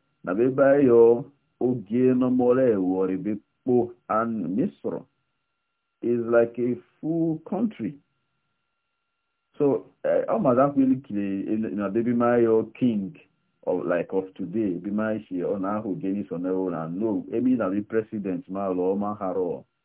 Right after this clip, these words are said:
so ma lọ. As at that time, Misr of that, you know, that time, happen, oge anything, just like oge amọ̀lẹ́ ọ nà-egala monarchy, eh, eh.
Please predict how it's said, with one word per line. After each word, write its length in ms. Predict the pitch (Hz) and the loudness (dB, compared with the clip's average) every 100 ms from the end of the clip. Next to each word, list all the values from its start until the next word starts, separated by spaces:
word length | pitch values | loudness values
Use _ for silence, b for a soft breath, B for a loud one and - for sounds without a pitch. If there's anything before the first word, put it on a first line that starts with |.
| _ _ _ _ - | _ _ _ _ -8
so 200 | 90 87 | -6 -4
ma 200 | 87 85 | -6 -6
lọ. 220 | 85 - _ _ _ _ _ _ - | -8 -10 _ _ _ _ _ _ -18
As 120 | 82 | -14
at 180 | 82 80 | -10 -6
that 240 | 90 90 - | -4 -4 -6
time, 220 | 87 73 | -12 -10
Misr 300 | 92 - - - _ _ - | -12 -12 -18 -20 _ _ -16
of 140 | 80 - | -16 -12
that, 180 | 90 85 _ _ _ _ _ _ _ _ _ | -12 -12 _ _ _ _ _ _ _ _ _
you 80 | - | -12
know, 200 | 80 85 | -10 -8
that 280 | 87 90 - | -6 -8 -8
time, 260 | 92 80 76 | -10 -10 -10
happen, 440 | - 90 - 82 80 | -8 -8 -8 -12 -8
oge 320 | 92 95 95 | -8 -8 -6
anything, 500 | 101 95 95 - 73 b b b - | -4 -4 -4 -8 -14 b b b -6
just 220 | 104 107 | -4 -2
like 180 | 95 90 | -6 -6
oge 260 | 90 82 82 | -6 -6 -4
amọ̀lẹ́ 460 | 87 101 98 98 98 | -2 -2 -2 -2 -4
ọ 40 | |
nà-egala 540 | 98 95 92 98 87 85 | -4 -4 -2 -2 -4 -4
monarchy, 540 | 98 95 87 - 78 | -4 -4 -6 -8 -12
eh, 120 | 76 82 | -12 -6
eh. 300 | 95 90 | -2 -2